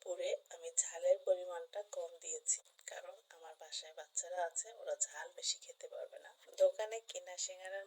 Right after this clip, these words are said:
মতো অত সুন্দর হয়তো ভাঁজটা হচ্ছে, কিন্তু খেতে দারুণ মজা হয়েছিল। এক একজনের খাবার তৈরির স্টাইল এক এক রকম।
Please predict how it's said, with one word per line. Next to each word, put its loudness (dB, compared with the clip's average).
মতো -8
অত -10
সুন্দর -2
হয়তো -6
ভাঁজটা 4
হচ্ছে, 2
কিন্তু -8
খেতে 0
দারুণ 4
মজা -2
হয়েছিল। 4
এক -8
একজনের -10
খাবার -10
তৈরির -4
স্টাইল 6
এক -6
এক -20
রকম। -20